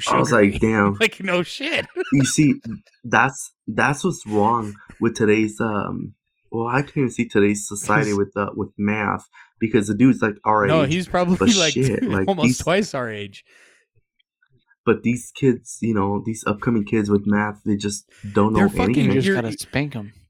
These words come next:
Speaker 2: your mom has a goddamn measuring spoons. <laughs> Just use those. It even
Speaker 1: Yeah,
Speaker 2: says the
Speaker 1: measuring
Speaker 2: same thing.
Speaker 1: spoons.
Speaker 2: That's what I
Speaker 1: Shit.
Speaker 2: fucking use.
Speaker 1: I mean, we're, we're going backwards, you know, and just, uh,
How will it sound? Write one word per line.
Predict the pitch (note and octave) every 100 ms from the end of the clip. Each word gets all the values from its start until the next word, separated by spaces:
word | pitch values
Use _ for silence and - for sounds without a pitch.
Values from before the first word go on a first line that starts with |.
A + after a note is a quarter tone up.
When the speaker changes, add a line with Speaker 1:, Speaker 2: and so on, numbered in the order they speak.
| _
Speaker 2:
your | - F#3
mom | F3 D#3+ G#3+ G3+
has | - F3+ E3
a |
goddamn | D3 D#3 E3 E3 E3 D#3 C#3
measuring | D3+ F#3+ G#3+ G#3 E3+
spoons. | - F3 E3 C3+ A#2+
<laughs> |
Just | D3+ E3 D#3+ -
use | F3+ F#3+ F#3+ C#3+
those. | E3+ F3+ A#3+ - - - F#3+ - - - - - G#3+
It | A3
even | A#3 A3
Speaker 1:
Yeah, | G3
Speaker 2:
says | - - F3+ F3
the | E3
Speaker 1:
measuring | G#2 E3
Speaker 2:
same | D3+ E3+
thing. | D3+ F#3+ F#3 E3+
Speaker 1:
spoons. | - - -
Speaker 2:
That's | F#3+ -
what | A#3+
I | B3
Speaker 1:
Shit. | D4
Speaker 2:
fucking | - D3+ C3+ A#2
use. | G#2 G2+ -
Speaker 1:
I | D3
mean, | C#3+ - - - _ _ - - - - - -
we're, | C#3 - A#2 -
we're | B2 A#2+
going | B2 D3 A2+
backwards, | G2+ B2 C#3 G#2 F#2+ - - -
you | A2+
know, | A2 G2 F#2+ - - _ _
and | A2+ G#2+ G2+ G2 G2 G2 F2+ F2 -
just, | - G#2 G#2 -
uh, | A#2+ G#2 G2+ C#2+ A1